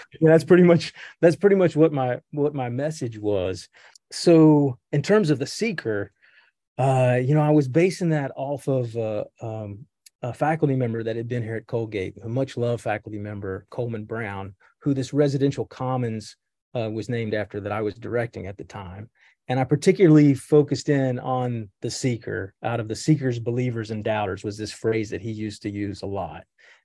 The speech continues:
Speaker 2: And he would say that in any group that he spoke to, and he was a, a minister, there were always the seekers, the believers, and the doubters. And he wanted to kind of speak to all three of those different groups.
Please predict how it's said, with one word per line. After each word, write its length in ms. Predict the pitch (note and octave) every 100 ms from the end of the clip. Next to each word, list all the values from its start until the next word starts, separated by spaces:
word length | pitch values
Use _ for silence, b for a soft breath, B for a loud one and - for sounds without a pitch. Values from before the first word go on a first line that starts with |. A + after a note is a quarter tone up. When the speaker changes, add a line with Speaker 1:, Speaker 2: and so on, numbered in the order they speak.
| -
Speaker 2:
And 320 | A#2 A#2 A2+
he 220 | A2 B2
would 140 | B2+ A#2
say 220 | C#3 B2
that 100 | A#2+
in 100 | B2+
any 160 | D3+ E3+
group 240 | D3 D3 C#3
that 100 | A#2+
he 120 | B2
spoke 360 | - C3 A#2+ -
to, 280 | G#2+ G#2
and 80 | G#2
he 80 | A#2+
was 180 | B2+ A2
a, 80 | G#2 G2+
a 60 | A#2
minister, 640 | A#2 B2 A2+ - - - _ b b b -
there 120 | B2
were 120 | A#2+
always 520 | - C3+ C3 C3 A#2+
the 100 | A2+
seekers, 640 | A2+ C3 A#2+ B2 A2+ G#2+ G2+
the 120 | A#2+
believers, 840 | A2 A2+ B2 A2+ G#2+ G2+ F#2+ - _ _ -
and 140 | A#2
the 40 | G#2+
doubters. 580 | A2+ A2 G2 F#2+ F2+ G#2
And 100 | A2
he 140 | A#2
wanted 320 | A#2+ A#2 G#2
to 60 | A2+
kind 220 | - A2
of 60 | -
speak 340 | - A#2 G#2
to 80 | -
all 220 | G#2+ A2
three 260 | - A#2+ G#2
of 60 |
those 180 | G2+ G#2
different 340 | A2 G2 F2+
groups. 560 | A2 G#2 F#2+ - - -